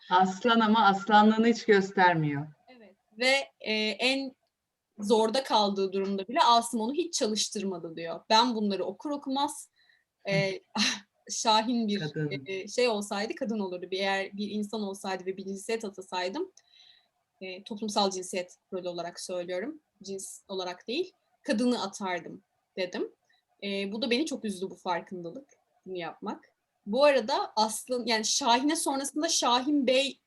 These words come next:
Speaker 2: de-, de-, de-, de-, denilince de çok şey oldum. "Bey mi? <laughs> Ne?" falan diye. Çünkü oraya kadar şöyle geldim ben. İşte mesela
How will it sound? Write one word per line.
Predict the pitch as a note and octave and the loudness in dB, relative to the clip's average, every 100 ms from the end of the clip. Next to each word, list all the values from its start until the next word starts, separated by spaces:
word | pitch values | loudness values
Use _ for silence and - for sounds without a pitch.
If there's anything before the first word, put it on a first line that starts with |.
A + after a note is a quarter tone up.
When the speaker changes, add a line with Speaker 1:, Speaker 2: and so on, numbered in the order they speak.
| _ G#3+ | _ -8
Speaker 2:
de-, | G3+ A3+ G3 | -4 -4 -4
de-, | A#3 A3+ | -6 -6
de-, | G#3+ | -2
de-, | A#3+ B3 B3 C4 | -2 0 0 0
denilince | C4+ C#4+ D4 F#4 F#4+ E4+ | 4 4 6 6 6 4
de | |
çok | G4 F4+ | 0 0
şey | - C4 | 2 4
oldum. | G#3 F#3+ G3 - - | 2 -2 -8 -8 0
"Bey | G3+ | 2
mi? | B3 A#3+ D#4+ | 2 0 -4
<laughs> | A#3 C4 - _ A3 | -6 -6 -10 _ -2
Ne?" | A3 D#4+ - | -2 -2 -6
falan | G#3+ A3 A3 | -4 -2 -2
diye. | A3+ E4+ | -4 -2
Çünkü | D4+ D4 | -2 0
oraya | C4+ C#4+ D4+ | 2 2 2
kadar | D#4 F4 | 2 2
şöyle | - F#3+ - | 2 0 0
geldim | A3 F#3+ F3+ F3+ F#3 | 4 2 2 -4 -6
ben. | C4 A4+ _ - - _ | -6 -8 _ -20 -20 _
İşte | - A#3 | -8 -4
mesela | A3+ B3 | 0 0